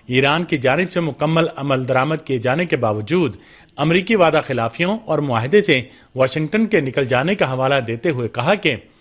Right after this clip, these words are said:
یہ ساری چیزیں اس بات پر دلالت کرتی ہیں کہ امریکہ کے ساتھ مذاکرات کے تجربے سے عبرت پکڑے جانے کی ضرورت ہے۔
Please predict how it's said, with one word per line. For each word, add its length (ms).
یہ 120
ساری 380
چیزیں 320
اس 160
بات 240
پر 100
دلالت 460
کرتی 340
ہیں 80
کہ 200
امریکہ 380
کے 120
ساتھ 300
مذاکرات 580
کے 80
تجربے 440
سے 240
عبرت 400
پکڑے 260
جانے 320
کی 140
ضرورت 480
ہے۔ 200